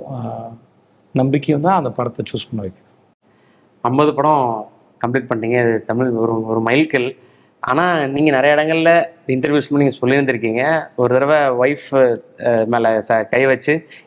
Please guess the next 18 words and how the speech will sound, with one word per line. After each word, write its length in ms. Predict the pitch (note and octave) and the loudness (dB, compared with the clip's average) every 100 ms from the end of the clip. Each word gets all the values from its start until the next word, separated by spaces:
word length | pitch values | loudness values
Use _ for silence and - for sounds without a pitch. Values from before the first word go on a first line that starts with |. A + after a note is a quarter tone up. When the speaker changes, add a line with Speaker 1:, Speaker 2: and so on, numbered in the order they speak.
| - | -4
Speaker 2:
இனிமே 300 | B2 C3+ C#3+ | 0 2 2
audition 440 | B2 C3+ C3 B2 | 0 -2 -4 -4
போக 160 | A#2+ B2 | -2 0
மாட்டேன், 260 | A#2+ A#2 | 0 0
நடிக்க 260 | A#2+ A#2+ B2+ | 0 -2 -2
போக 160 | A#2+ | 0
மாட்டேன். 220 | A#2 A#2 A2+ | 0 0 0
Speaker 1:
என் 60 | |
பையன் 300 | A#2+ C#3+ D3+ | 2 0 0
மாச-, 260 | C3 C3+ - | 0 -2 -6
மாச-, 260 | A#2 B2+ - | -4 -4 -4
மாசமா 420 | - A#2 B2+ C3+ G#2 | -6 -2 -2 -4 -10
தாங்க, 180 | F#2 F#2+ | -10 -10
அவன் 220 | - G2+ | -6 -2
ஆறு 220 | G#2 A#2+ | -2 -2
மாசம் 300 | B2+ C3 C3+ | -6 -8 -10
நினைக்கிறேன். 340 | A2 F#2+ F2+ - | -14 -16 -16 -8
Speaker 2:
ஆஹா. 220 | A#2+ | -6